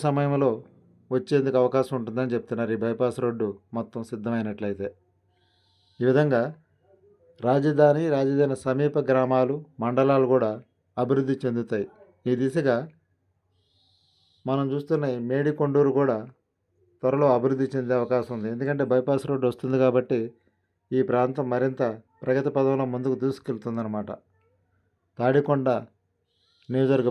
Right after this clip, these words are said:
పరిధిలోని మేడికొండూరు మండలం ఇది. ప్రత్తి, మిరప ఎక్కువ పంటలు పండిస్తూ ఉంటారు ఈ ప్రాంతంలో రైతులు. పచ్చని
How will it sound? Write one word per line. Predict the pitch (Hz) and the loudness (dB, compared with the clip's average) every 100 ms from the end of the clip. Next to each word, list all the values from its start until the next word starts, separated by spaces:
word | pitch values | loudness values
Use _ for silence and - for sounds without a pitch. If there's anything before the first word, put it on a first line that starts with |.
| 131 | 2
పరిధిలోని | 123 123 123 123 123 104 110 _ _ _ _ _ _ _ _ _ - | 2 4 4 4 0 -4 -12 _ _ _ _ _ _ _ _ _ -6
మేడికొండూరు | 123 139 143 139 131 131 113 | 0 2 2 2 2 2 0
మండలం | 113 113 117 110 | -2 -2 -2 -4
ఇది. | 95 - _ _ _ _ _ _ _ _ - | -8 -12 _ _ _ _ _ _ _ _ -2
ప్రత్తి, | 127 127 - 143 131 | -2 -2 -2 -2 2
మిరప | 127 127 131 110 113 _ _ _ _ _ _ - | 2 2 0 -2 -6 _ _ _ _ _ _ -4
ఎక్కువ | 123 - 147 120 104 | -4 0 2 2 0
పంటలు | 117 113 123 123 | -6 -6 -6 -4
పండిస్తూ | 117 117 - 113 | -4 -4 -4 -4
ఉంటారు | 113 110 | -4 -6
ఈ | 107 | -6
ప్రాంతంలో | 110 107 113 107 107 | -6 -4 -6 -4 -4
రైతులు. | 107 104 92 _ _ _ _ _ _ _ _ _ _ - | -6 -8 -12 _ _ _ _ _ _ _ _ _ _ -8
పచ్చని | 123 - 131 | -4 -2 0